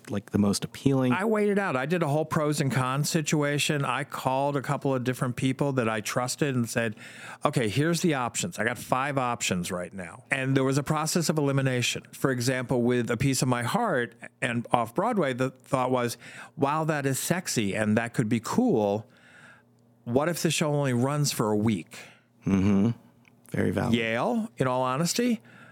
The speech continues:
Speaker 2: uh, at that point in time, it would have cost me ninety-six thousand dollars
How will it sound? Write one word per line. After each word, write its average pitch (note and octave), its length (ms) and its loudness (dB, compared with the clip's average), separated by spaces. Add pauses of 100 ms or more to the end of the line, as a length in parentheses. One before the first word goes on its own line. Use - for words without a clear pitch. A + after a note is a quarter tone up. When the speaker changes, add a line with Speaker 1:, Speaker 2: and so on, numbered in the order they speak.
(280)
Speaker 2:
uh, C3 300 0 (180)
at B2+ 140 -2
that C#3+ 180 0
point F3 240 -2
in D#3+ 60 -4
time, C#3 500 0
it C3+ 140 0
would C3+ 160 2
have B2+ 120 -2
cost C3 380 -2
me B2 120 2
ninety-six A#2 640 0
thousand G#2+ 440 2
dollars F#2+ 680 -2